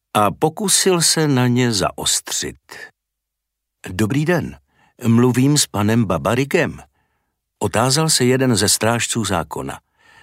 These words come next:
„Jste majitel toho vykradeného starožitnictví?“ Pan Babarik chvilku přemýšlel, jestli jsou četníci skutečně dva,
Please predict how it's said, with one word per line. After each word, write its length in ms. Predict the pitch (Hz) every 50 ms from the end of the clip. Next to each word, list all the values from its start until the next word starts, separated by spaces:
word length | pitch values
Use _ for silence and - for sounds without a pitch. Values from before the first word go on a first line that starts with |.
| _ _ _ _ _ -
„Jste 540 | 113 - - - - - 131 131 139 139 139
majitel 680 | 131 117 104 104 107 113 113 107 - 135 135 147 156
toho 440 | 147 - 120 123 117 110 117 117 113
vykradeného 680 | 101 90 87 - 104 110 107 107 107 110 107 95 117 117
starožitnictví?“ 1000 | - - 98 87 87 80 82 76 - 98 101 - - - 170 185 139 78 - - _ _ _ _ _ _ _ _ _ _ _ _ _ _ _ _ _ _
Pan 220 | - 87 90 78 69
Babarik 440 | 67 80 80 82 117 123 127 120 -
chvilku 480 | - - - 90 90 87 - - - 69
přemýšlel, 880 | - - - 76 78 90 104 107 - - - 113 117 127 139 - - 85
jestli 560 | - - - 98 - - - - 117 123 117
jsou 260 | - - - - -
četníci 640 | - - 107 101 - 131 127 127 120 - - 120
skutečně 720 | - - - 127 123 127 117 120 120 - - - 90 76 69
dva, 340 | 65 64 - 76 104 143 147